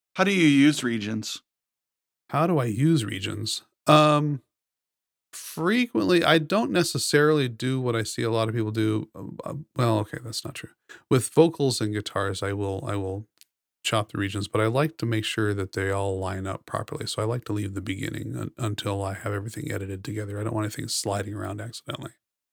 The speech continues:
Speaker 2: But I always do, like, a tiny fade at the beginning and end of a region so that there aren't any pops, clicks, or, uh, or anything unexpected there, 'cause there's frequently either some room noise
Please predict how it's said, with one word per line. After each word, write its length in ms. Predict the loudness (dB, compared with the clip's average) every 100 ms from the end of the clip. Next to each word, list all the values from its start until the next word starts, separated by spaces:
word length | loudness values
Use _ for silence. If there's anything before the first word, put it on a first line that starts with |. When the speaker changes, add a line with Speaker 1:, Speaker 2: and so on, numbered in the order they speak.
| _ _ _ _ _ _
Speaker 2:
But 240 | 2 2 2
I 180 | 0 2
always 560 | 4 4 4 2 0 -2
do, 400 | 0 2 2 2
like, 180 | 0
a 60 | -2
tiny 460 | -8 -4 -2 0 -2
fade 720 | -4 0 0 2 -2 -4 -8 -14 _ _ _
at 160 | -4 -2
the 100 | -4
beginning 640 | -4 -6 -2 0 2 0
and 160 | -2 -4
end 260 | -2 -2 -2
of 140 | -4
a 40 |
region 500 | -4 -4 -4 -4 -6
so 240 | -6 -4 -2
that 160 | -4 -4
there 120 | -4
aren't 260 | -2 -2
any 160 | -2 -6
pops, 420 | -8 -4 -4 -4 -14
clicks, 500 | -6 -4 -4 -6 -6
or, 180 | -6 -8 _ _ _ _ _ -4
uh, 260 | -2 -2 -2
or 260 | -2 -2
anything 360 | -2 -2 -4 -4
unexpected 680 | -4 -6 -6 -6 -4 -6 -4
there, 240 | -4 -4
'cause 240 | -6 -6 -2
there's 200 | 0 0
frequently 480 | 0 -2 0 2 4
either 260 | 4 0
some 260 | -4 -6 -2
room 280 | 2 4 4
noise 600 | 2 2 2 0 -4